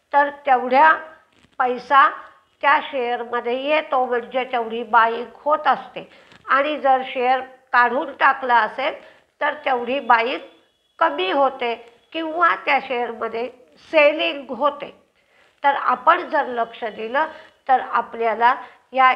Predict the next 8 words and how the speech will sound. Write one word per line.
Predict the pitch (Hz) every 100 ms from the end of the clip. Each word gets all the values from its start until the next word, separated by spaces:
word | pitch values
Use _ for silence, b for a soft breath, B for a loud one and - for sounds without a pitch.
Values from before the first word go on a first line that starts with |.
| -
इंडेक्समध्ये | - 247 240 311 311 - 254 311 294
काय | 277 262 262 277
बदल | 233 254 220 254 247
होतोय, | 196 233 - 214 208 B B B
कारण | 294 330
आधी | 320 285 277 392
कळवलेलं | 403 381 339 302 269 254
असतं | 220 190 -